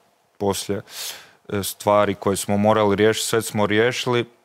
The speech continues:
ali najbitnije, ja sam riješio sam sa sobom u svom srcu i u svom, u svojoj glavi. Šta je bilo, bilo je. Hvala mu za sve dobro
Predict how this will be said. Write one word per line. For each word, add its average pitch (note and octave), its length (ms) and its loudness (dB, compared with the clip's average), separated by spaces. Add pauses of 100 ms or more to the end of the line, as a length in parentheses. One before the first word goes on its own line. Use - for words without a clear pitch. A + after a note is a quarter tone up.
ali G#2+ 140 0
najbitnije, A2+ 720 -2
ja A2+ 160 2
sam G#2+ 180 -6
riješio G#2+ 340 -2
sam G#2 240 -2
sa - 140 -10
sobom G2+ 440 -2
u F#2 40 -8
svom G2+ 300 -6
srcu - 440 -6
i F#2+ 40 -8
u F#2+ 40 -10
svom, G2+ 400 -6
u A2 120 -8
svojoj G2+ 340 -4
glavi. G2+ 460 2 (920)
Šta - 260 -2
je G#2 80 2
bilo, G#2+ 300 0
bilo A2+ 400 2
je. G#2+ 120 0 (640)
Hvala G#2+ 420 0
mu G2 160 -4
za F#2+ 140 -6
sve - 240 -4
dobro A2+ 480 0